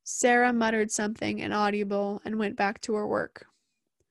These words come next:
I didn't miss the sympathetic glance Elijah gave Sika soon after. "This way," said the Russian in nothing higher than a whisper,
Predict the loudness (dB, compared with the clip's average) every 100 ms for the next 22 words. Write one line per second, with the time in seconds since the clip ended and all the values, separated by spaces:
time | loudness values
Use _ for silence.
0 | _ _ _ -2 2 4 2 0 0 0
1 | 0 -2 -2 -4 -2 0 0 -2 -2 -2
2 | -2 -6 -4 2 2 2 -2 0 -2 -2
3 | -4 -2 -2 -4 -4 -4 -4 -6 -8 -8
4 | -8 -12 _ _ _ _ _ _ _ _
5 | _ _ _ _ _ _ _ 4 4 6
6 | 4 4 -2 -16 -18 -18 -2 2 2 4
7 | 2 2 -2 -2 -2 0 0 0 -2 0
8 | 0 0 -2 -4 -4 -4 -2 -2 -2